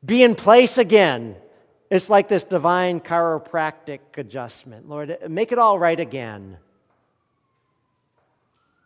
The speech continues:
Make it fit. Uh,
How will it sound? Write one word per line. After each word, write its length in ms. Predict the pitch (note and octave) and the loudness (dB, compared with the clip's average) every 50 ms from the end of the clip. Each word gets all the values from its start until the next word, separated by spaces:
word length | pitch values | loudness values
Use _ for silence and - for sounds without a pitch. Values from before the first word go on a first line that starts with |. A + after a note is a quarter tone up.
| _ - | _ -4
Make 160 | F3+ A3+ A3+ | -4 -2 -2
it 160 | G#3 F#3 - | -2 -6 -8
fit. 560 | - - - E3+ D3+ C3 C3 - - - - - _ _ _ _ _ _ _ _ _ _ _ _ _ _ _ _ _ _ _ _ _ _ _ _ _ _ _ _ _ _ _ _ | -10 -6 -4 -2 -2 -2 -4 -10 -16 -20 -20 -20 _ _ _ _ _ _ _ _ _ _ _ _ _ _ _ _ _ _ _ _ _ _ _ _ _ _ _ _ _ _ _ _
Uh, 120 | - - | -20 -20